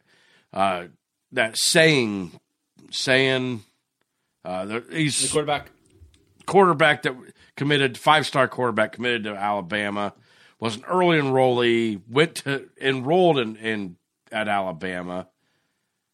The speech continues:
Speaker 1: and already transferred because Nick <laughs> Saban retired,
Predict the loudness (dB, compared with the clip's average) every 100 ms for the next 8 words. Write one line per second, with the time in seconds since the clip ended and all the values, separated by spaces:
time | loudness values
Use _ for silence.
0 | _ _ 0 2 2 0 2 4 4 2
1 | 0 -4 -4 -2 -2 -4 -8 -6 -6 -6
2 | -8 -6 -8 -8 -10 -10 -12 -14 -14 -14
3 | -12 -12 -12 -10 -2 0 0 -2